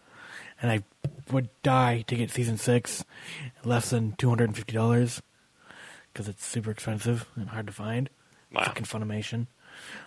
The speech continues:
Speaker 1: Um, they did a very, very limited run. It's volume six.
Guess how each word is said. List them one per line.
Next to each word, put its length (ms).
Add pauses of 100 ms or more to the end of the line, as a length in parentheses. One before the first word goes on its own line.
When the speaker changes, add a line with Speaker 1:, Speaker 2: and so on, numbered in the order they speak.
Speaker 1:
Um, 560 (800)
they 120
did 140
a 40
very, 260
very 220
limited 280
run. 200
It's 120
volume 460
six. 460